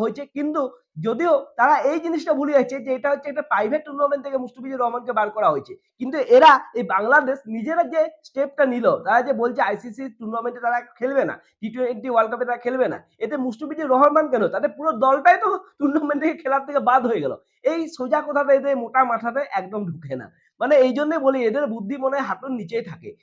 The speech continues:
সেই জন্য এই সোজা কথাটা এরা বুঝতে পারছে না। তারপর আর এই জন্য এই ক্রিকেট বোর্ডে তাদের যে হেড আছে সে কি বলছে সেটাও একটু আপনারা শুনুন।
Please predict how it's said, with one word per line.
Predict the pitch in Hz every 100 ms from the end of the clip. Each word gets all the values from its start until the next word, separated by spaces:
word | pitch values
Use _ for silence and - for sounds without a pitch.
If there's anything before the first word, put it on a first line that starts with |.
| _
সেই | 233 233
জন্য | 320 302
এই | 302
সোজা | - 220 269 262
কথাটা | 262 262
এরা | 262
বুঝতে | 233 196 170 233
পারছে | 226 226 226
না। | 220 220 _
তারপর | 208 262 294 302 -
আর | 220 269
এই | 285
জন্য | 269
এই | 262 -
ক্রিকেট | 240 285 262
বোর্ডে | 254 262 220
তাদের | 233 247 202
যে | 262 247 175
হেড | 233 247
আছে | - 120 - _ -
সে | 294
কি | 294
বলছে | 302 269 233
সেটাও | 247 262 277
একটু | 277 277
আপনারা | 254 254 247
শুনুন। | 226 226